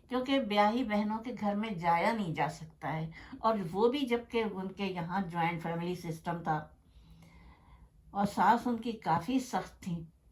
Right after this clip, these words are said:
اور ہمارے رفاقت بھائی ہوں سے چوں نہیں کرتے تھے۔ انہوں نے تو پہلے ہی کہہ دیا تھا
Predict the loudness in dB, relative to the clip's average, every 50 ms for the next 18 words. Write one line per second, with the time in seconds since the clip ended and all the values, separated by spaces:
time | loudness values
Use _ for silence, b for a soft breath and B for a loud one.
0 | _ _ _ -20 _ _ b b b b b b b b b _ _ 0 2 4
1 | 4 2 0 -6 -14 -20 -20 _ -20 -20 -20 -20 _ -20 -20 -20 _ _ -8 -6
2 | -2 2 2 4 4 2 2 0 -2 2 2 2 2 2 0 -2 -4 0 2 2
3 | 4 4 2 0 0 -2 -10 -16 -4 0 0 0 0 0 -2 -2 -2 0 4 6
4 | 6 6 6 4 0 -2 -4 -4 -4 -6 -8 -8 -6 -6 -8 -8 -8 -12 -16 _
5 | _ _ b b b b b b b b -2 0 0 2 2 0 -2 -2 -4 -4
6 | -4 -2 -2 -2 -2 -2 -2 -4 -2 -2 -2 0 0 -2 0 -2 -2 -2 -2 -6